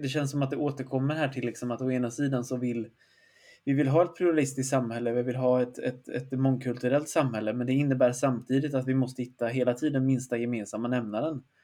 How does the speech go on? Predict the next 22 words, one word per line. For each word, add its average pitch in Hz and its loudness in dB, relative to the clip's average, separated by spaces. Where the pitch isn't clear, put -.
Och 139 2
är 135 6
det 131 6
då 123 0
någon 165 2
som 135 -4
inte 143 0
tror, 120 -2
äh, 120 4
då 143 -4
kan 165 -6
vi 170 -2
inte, 117 -2
det 143 -2
kan 170 0
inte 151 -2
lyftas 127 -2
in 123 -2
i 123 0
någon 170 -2
typ 117 -2
av 104 -2